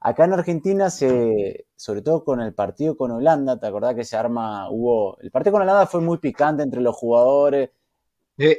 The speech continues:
Speaker 1: durante el partido, después del partido, antes del partido? Y bueno, este, y se ar-, salió la famosa frase después también de Messi, "Andá pa' allá, bobo", este, que ahora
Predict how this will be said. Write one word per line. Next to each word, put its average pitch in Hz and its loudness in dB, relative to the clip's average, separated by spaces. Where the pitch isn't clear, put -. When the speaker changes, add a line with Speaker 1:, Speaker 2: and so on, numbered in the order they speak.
Speaker 1:
durante 196 4
el 175 2
partido, 180 4
después 170 2
del 165 2
partido, 147 0
antes 147 2
del 131 -6
partido? 139 -6
Y - -8
bueno, 175 2
este, 107 -6
y 117 -6
se 120 -4
ar-, - -4
salió 113 -6
la 139 -2
famosa 135 -4
frase 139 -2
después 135 -4
también 131 -4
de 127 -6
Messi, 131 -4
"Andá 120 -6
pa' 107 -4
allá, 127 0
bobo", 135 0
este, 98 -6
que - -4
ahora 139 2